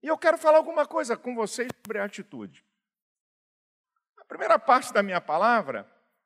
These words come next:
são elementos fundamentais que devem envolver as nossas atitudes.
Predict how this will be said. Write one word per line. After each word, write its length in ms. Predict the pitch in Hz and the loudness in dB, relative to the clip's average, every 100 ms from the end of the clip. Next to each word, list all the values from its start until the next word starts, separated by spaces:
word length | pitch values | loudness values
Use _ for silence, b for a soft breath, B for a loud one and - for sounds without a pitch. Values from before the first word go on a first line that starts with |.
| _ _ _ | _ _ _
são 320 | - 262 269 | -4 -2 -2
elementos 960 | 285 254 220 240 320 311 311 277 220 - | 0 0 0 2 0 0 -8 -8 -6 -6
fundamentais 1160 | 277 277 233 240 208 180 - 233 262 262 233 | -8 -2 0 0 -4 -6 0 2 2 -2 -8
que 120 | - 226 | -10 -6
devem 420 | 156 233 233 240 | 0 2 0 -2
envolver 440 | 220 220 180 226 | -6 -6 -4 -6
as 160 | 214 - | -6 -6
nossas 340 | 185 202 185 | -6 -6 -8
atitudes. 800 | 180 - 160 - 101 76 82 - | -10 -10 -18 -14 -14 -14 -20 -20